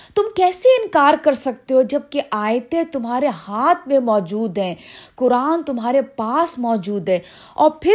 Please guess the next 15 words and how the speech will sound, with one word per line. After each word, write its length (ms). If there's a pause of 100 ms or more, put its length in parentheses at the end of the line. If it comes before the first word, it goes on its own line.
(120)
اس 180
کے 160
بعد 320 (100)
اللہ 260
سبحانہ 360 (140)
تعالیٰ 360
نے 120 (100)
ایک 200
اور 360
بات 440 (380)
آپ 360
کو 120
اور 80
مجھے 340
بتائی، 460